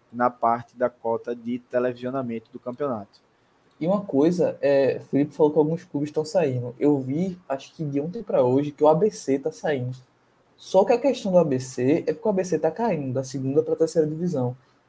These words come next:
Speaker 2: E aí, com essa queda, ele teria uma receita muito maior, ficando na, o Libra, é Libra ou é o Libra? Libra, né?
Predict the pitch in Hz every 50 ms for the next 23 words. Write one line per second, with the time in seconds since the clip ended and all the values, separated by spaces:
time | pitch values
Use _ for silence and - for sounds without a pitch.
0 | _ _ - 143 156 160 160 156 151 151 165 180 202 202 180 180 - 170 180 175
1 | 180 175 165 - - 131 131 135 156 165 165 143 - - - _ _ _ _ _
2 | _ - 135 135 139 139 147 160 156 - 175 156 151 151 151 156 156 165 170 170
3 | 180 180 - - 151 147 151 147 143 147 160 180 180 185 208 214 196 170 143 131
4 | 127 127 127 127 - 139 131 - - 135 135 143 151 151 147 143 143 143 139 -
5 | - 143 135 127 123 135 160 156 147 131 127 135 - - - 135 131 147 175 175
6 | 185 190 196 190 180 170 - 151 143 127 123 120 120 - - - _ _ _ _
7 | _ _ _ 127 143 147 131 123 120 123 127